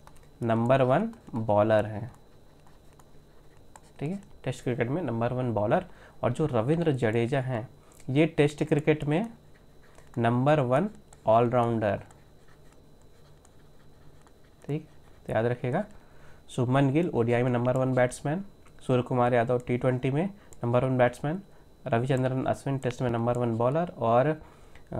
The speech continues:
रविंद्र जडेजा टेस्ट में नंबर वन ऑलराउंडर। इसके अलावा जो भारतीय टीम है, टीम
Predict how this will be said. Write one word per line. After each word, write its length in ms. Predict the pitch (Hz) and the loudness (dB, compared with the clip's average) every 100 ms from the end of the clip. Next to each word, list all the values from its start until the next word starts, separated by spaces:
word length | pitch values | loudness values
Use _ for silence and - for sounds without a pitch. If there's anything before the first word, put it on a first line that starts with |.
| 110 110 | -4 -2
रविंद्र 380 | 110 117 143 131 | 0 0 2 2
जडेजा 420 | 120 117 117 147 | 2 0 0 0
टेस्ट 360 | 151 127 117 123 | -2 -2 -4 -4
में 180 | 131 175 | -4 -4
नंबर 320 | 113 110 113 | -4 -4 -2
वन 140 | 147 | -4
ऑलराउंडर। 580 | - 107 104 104 104 104 | -2 -2 -2 -4 -4 -6
इसके 220 | - - | -6 -2
अलावा 380 | 139 127 151 170 - - - - | 0 2 0 -2 -10 -20 -14 -6
जो 160 | 123 | -4
भारतीय 520 | 117 110 107 104 135 143 | -4 -2 -2 -2 -2 -4
टीम 380 | - 120 123 | -2 -2 0
है, 140 | 127 147 - - - | -4 -8 -12 -20 -8
टीम 460 | 120 113 117 139 | -2 0 0 -2